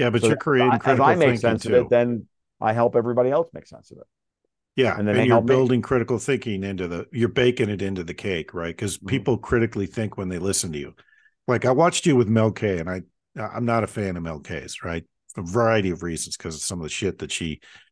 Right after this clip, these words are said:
Speaker 1: she peddles. But that said, you did an interview with her that I thought was very interesting because it was a side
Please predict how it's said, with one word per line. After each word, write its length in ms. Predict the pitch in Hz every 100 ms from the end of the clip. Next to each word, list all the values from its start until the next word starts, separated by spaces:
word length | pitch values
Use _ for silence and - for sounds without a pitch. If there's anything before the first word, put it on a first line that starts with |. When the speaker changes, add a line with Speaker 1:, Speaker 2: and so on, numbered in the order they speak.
| _ _
Speaker 1:
she 200 | - 110
peddles. 420 | - 95 73 -
But 200 | - 101
that 220 | 123 117
said, 440 | - 117 92 85 85 _ _ _ _ _
you 100 | 135
did 180 | 147 180
an 120 | 151
interview 360 | 127 127 104 98
with 180 | 90 101
her 100 | 90
that 120 | 87
I 120 | 95
thought 220 | 90 98
was 180 | 85 76
very 580 | 73 85 92 95 85 78
interesting 640 | 82 76 80 - 90 76
because 320 | 76 85 92
it 40 | 85
was 220 | 92 80
a 60 | 82
side 520 | - 113 104 101